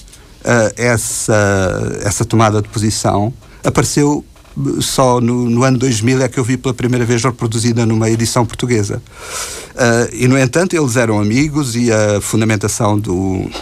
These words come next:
do psiquiatra Sobral Cid, que era, era ma-, li-, ligeiramente mais jovem que ele, mas eram da mesma geração, de Coimbra e tudo, eh, era pertinente e bem fundamentada.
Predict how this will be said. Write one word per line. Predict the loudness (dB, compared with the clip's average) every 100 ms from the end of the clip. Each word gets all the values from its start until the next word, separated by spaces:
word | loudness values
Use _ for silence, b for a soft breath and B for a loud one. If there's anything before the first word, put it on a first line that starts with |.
| -6
do | -4
psiquiatra | -2 -4 0 0 0 -4
Sobral | -2 0 0
Cid, | 0 -2
que |
era, | 0 0 0
era | 0 0
ma-, | -2 -2 -4 -6 -4
li-, | -2 -2
ligeiramente | -2 0 2 2 0 0
mais | 0
jovem | 2 0 0
que | -2
ele, | -2 0
mas | 0 -2
eram | -2 -2 B B B
da | 0
mesma | 2 2
geração, | 0 -2 -2 0 0 0
de | -2
Coimbra | -2 0 2 0 -2
e |
tudo, | -2 -2 -2 -6 B B B
eh, | 0 2 2 0
era | -2
pertinente | -4 -4 0 2 2 0 0
e | 0 0
bem | 2 2
fundamentada. | 2 0 0 0 0 0